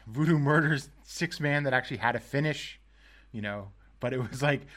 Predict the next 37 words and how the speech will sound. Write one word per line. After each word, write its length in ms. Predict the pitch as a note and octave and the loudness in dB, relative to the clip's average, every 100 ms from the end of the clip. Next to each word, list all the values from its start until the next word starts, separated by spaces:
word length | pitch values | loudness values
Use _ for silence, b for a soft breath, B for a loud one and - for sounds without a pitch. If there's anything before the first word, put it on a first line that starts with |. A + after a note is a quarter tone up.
| - | -4
Ryo 280 | B2+ C3 C#3 | 0 2 0
Inoue 360 | C3 C3+ C3+ B2+ | 0 0 0 0
getting 240 | C3 B2+ | -2 -4
pinned 260 | - C3+ A#2 | -4 -4 -2
by 180 | A#2 | -4
Kono 460 | A2 - B2+ B2+ B2 | -4 -6 -4 -2 -2
after 180 | A#2 B2 | -4 -6
a 40 | |
running 340 | A2+ A#2 A2+ A2+ | -6 -6 -6 -6
knee. 480 | C3 C3+ C3 C3 b b - | -6 -4 -6 -8 b b -18
It 140 | A#2+ | -14
was 260 | A#2 A#2 F#2 | -10 -8 -8
whatever. 600 | G2 A2+ B2+ C#3 C3+ C3 B B B | -8 -4 -2 -2 -2 -4 B B B
Uh, 180 | A#2 G#2+ | -10 -8
Jake 300 | - C#3+ C#3+ | -4 -4 -2
Lee, 80 | F3 | -2
Yuma 280 | D3 D3 C#3+ | 0 0 0
Aoyagi, 640 | B2+ B2 B2+ B2+ B2+ B2 | 0 0 0 0 -2 -6
and 100 | A2+ | -4
Atsuki 320 | B2 - D3+ | -6 -4 -4
Aoyagi 400 | B2+ A#2+ A#2 A2+ | -2 -2 -4 -4
defeated 300 | A2 A#2 G#2 | -8 -10 -10
Kento 440 | - B2 A#2+ C3+ A#2+ | -8 -10 -6 -8 -6
Miyahara, 440 | A2+ G#2 B2 A#2 B B - | -6 -4 -4 -4 B B -6
Rising 320 | C3 B2 B2+ | -4 -4 -4
Hayato, 540 | A2+ A2+ A#2 - B2+ | -2 -2 -2 -4 -6
and 80 | G#2+ | -6
Oji 260 | G2+ G#2+ G#2 | -10 -12 -10
Shiba 320 | - D#3+ C#3 | -6 -4 -4
in 100 | A#2 | -6
fourteen 460 | A2+ A#2+ - G#2 G2 | -8 -10 -10 -10 -10
twenty 540 | - E3+ E3 D#3+ D3+ B B B - | -6 -4 -2 -4 -6 B B B -18
with 100 | G#2 | -4
the 40 | |
Firebird 440 | C3 B2 A2+ A2+ | -2 0 -2 -8
Splash 580 | - - C3+ B2 A#2 - - - | -10 -4 -2 -2 -4 -12 -14 -12
from 420 | G#2+ G#2 G2+ | -10 -8 -12